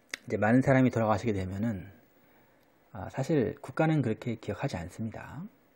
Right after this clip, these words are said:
세월이 지나고 한 몇 년 지나면 금방 잊혀집니다. 또 그 살아남은 자들의 역사, 역사는 살아남은 자들이 나-, 쓰는 겁니다. 그렇더라고요. 과거에 경제 위기를 겪더라도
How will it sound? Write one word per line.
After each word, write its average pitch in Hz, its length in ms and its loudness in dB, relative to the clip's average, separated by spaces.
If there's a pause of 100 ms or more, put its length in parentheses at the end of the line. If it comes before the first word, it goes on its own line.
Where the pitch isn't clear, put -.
(960)
세월이 185 420 4
지나고 101 360 -2
한 113 120 -6
몇 95 140 2
년 127 180 4
지나면 110 360 -4
금방 113 200 -4
잊혀집니다. 98 680 -8
또 87 220 -16 (1160)
그 87 320 -14
살아남은 165 540 4
자들의 113 340 0
역사, 104 400 -4
역사는 131 460 0
살아남은 104 560 0
자들이 156 340 0
나-, 117 80 0 (320)
쓰는 156 240 -2
겁니다. 101 400 -10 (1900)
그렇더라고요. 117 720 4 (180)
과거에 135 360 6
경제 123 340 2
위기를 120 220 2
겪더라도 123 640 -4